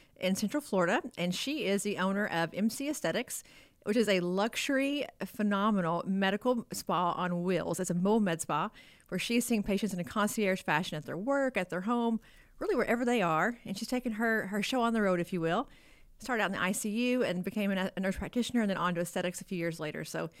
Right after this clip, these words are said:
she's newer to the industry in general, but not to nursing at all, and to I C U. And she's here today to discuss her, her med spa concept, owning a business, what it's like to even start this industry and kinda get kicked off from being a,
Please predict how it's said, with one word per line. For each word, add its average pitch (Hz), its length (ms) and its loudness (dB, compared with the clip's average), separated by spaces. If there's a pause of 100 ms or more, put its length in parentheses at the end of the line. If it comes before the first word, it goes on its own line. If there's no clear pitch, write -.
(260)
she's 214 340 0
newer 269 160 0
to 285 80 -4
the 269 80 -2
industry 269 480 -2
in 208 120 2
general, 220 280 0
but 208 140 -2
not 254 240 2
to 254 80 2
nursing 196 340 0
at 180 180 -2
all, 160 220 -2
and 202 140 0
to 180 80 -4
I 175 140 -2
C 175 160 -8
U. 170 260 -6 (340)
And 208 80 -6
she's 208 140 -4
here 285 100 0
today 233 160 0
to 214 60 0
discuss 196 380 -4
her, 185 200 -2 (120)
her 180 140 -6
med 233 220 -2
spa 247 160 0
concept, 214 680 -4 (420)
owning 285 180 0
a 311 60 0
business, 247 500 4
what 240 140 0
it's 247 120 -4
like 233 200 -2
to 214 80 -6
even 202 200 -4
start 240 260 -4
this 254 120 -4
industry 240 400 -2
and 202 100 -2
kinda 190 180 -4
get 175 140 -10
kicked 247 220 -8
off 208 160 -4
from 190 140 -6
being 185 180 -4
a, 170 80 -6